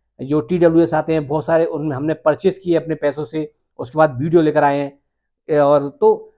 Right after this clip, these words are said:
यहाँ पे हमने काफ़ी सारे, अ, वीडियोज़ बनाए हैं, काफ़ी सारे डिफरेंट, डिफरेंट टॉपिक्स पर बनाए हैं।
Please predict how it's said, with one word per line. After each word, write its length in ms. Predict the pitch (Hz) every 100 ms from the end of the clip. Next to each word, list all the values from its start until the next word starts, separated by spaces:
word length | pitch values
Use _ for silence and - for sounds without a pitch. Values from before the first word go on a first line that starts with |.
| -
यहाँ 200 | 143 170
पे 100 | 202
हमने 200 | 214 214
काफ़ी 400 | 208 - 175 202
सारे, 300 | 208 214 214
अ, 260 | - 170 160
वीडियोज़ 520 | 151 143 143 170 175
बनाए 260 | 151 151 160
हैं, 120 | 170
काफ़ी 240 | 156 170
सारे 180 | 160 165
डिफरेंट, 380 | 165 147 170 175
डिफरेंट 280 | 139 165 156
टॉपिक्स 320 | 147 165 160
पर 160 | - 147
बनाए 260 | 139 139
हैं। 180 | 143 180